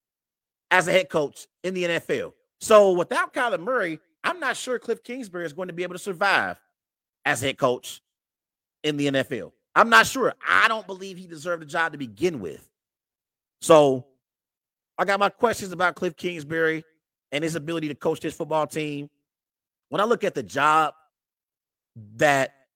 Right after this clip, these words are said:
the Panthers are doing right now with their head coach in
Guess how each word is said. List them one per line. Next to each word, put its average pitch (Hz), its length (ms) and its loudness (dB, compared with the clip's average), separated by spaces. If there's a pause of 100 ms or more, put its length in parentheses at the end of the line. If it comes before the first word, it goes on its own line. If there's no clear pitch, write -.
(1400)
the 131 100 -8
Panthers 160 580 0
are 127 160 -2
doing 110 400 -4
right 107 240 -4
now 98 380 -8 (720)
with 151 160 2
their 165 220 2
head 156 240 2
coach - 560 -4 (320)
in 185 400 -4